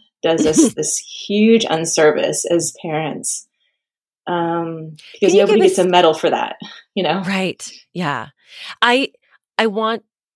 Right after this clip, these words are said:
Speaker 2: to bring, um, I guess a, just an awareness that every parent does that, right?
Speaker 1: Yeah.
Speaker 2: I don't know how you would raise a child with some care and, and not get enmeshed.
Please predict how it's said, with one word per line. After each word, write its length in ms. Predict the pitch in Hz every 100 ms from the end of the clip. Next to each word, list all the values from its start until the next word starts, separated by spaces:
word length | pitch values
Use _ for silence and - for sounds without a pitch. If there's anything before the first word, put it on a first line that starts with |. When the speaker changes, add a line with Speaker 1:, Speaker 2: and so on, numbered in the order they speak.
| -
Speaker 2:
to 400 | - 214 190 170
bring, 640 | 180 175 180 175 185 190 _ _ -
um, 500 | 156 151 147 143 135 _ _ _ _ - - -
I 80 | 180
guess 320 | 180 160 -
a, 400 | 156 147 143 139 _ _ _ _ _ _ _ _ _ _ -
just 240 | 233 -
an 80 | 226
awareness 440 | 202 175 170 190 -
that 160 | 180 _ _
every 300 | 220 208 233
parent 380 | 220 185 180 185
does 200 | 160 143
that, 200 | 120 107 _ _ _
right? 280 | 165 170 220 _ - 175 -
Speaker 1:
Yeah. 140 | 185
Speaker 2:
I 80 | 190
don't 200 | 233 247
know 120 | 226
how 360 | 208 - 220 220
you 140 | 233 214
would 140 | 175
raise 480 | 180 175 185 175 - _ _ _ _ _ _ -
a 100 | 185
child 640 | - - 180 165 151 170 -
with 220 | 180 -
some 220 | - 180
care 500 | - - 175 139 139 -
and, 220 | 175 165 170
and 120 | 170
not 200 | 151 -
get 140 | 147
enmeshed. 520 | - - - - -